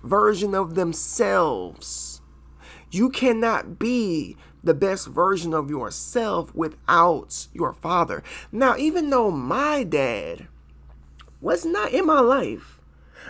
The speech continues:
I did, I was blessed to have father figures.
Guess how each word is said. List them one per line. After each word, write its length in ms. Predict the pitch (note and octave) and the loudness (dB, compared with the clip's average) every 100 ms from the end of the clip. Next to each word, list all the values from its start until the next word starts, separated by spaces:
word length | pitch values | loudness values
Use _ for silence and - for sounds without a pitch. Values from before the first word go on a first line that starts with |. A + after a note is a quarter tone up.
| - - | -16 -6
I 240 | D4+ F#4 | -4 -4
did, 500 | G3+ F3 A#3 C4+ A3 - | -6 -6 -2 0 0 -2
I 260 | C#4 F#4+ | -4 -4
was 580 | G#3+ F3 A#3 A#3 F3+ C3 | -4 2 4 4 0 -2
blessed 420 | B2 G3+ G#3+ - | -2 0 0 -4
to 80 | E3 | -8
have 320 | F3 G3 D#3+ | -6 -6 -6
father 420 | - F#3 F#3 D#3 | -6 -4 -4 -4
figures. 800 | D3+ - C#4 - - - - - | -8 -10 -10 -10 -16 -20 -20 -20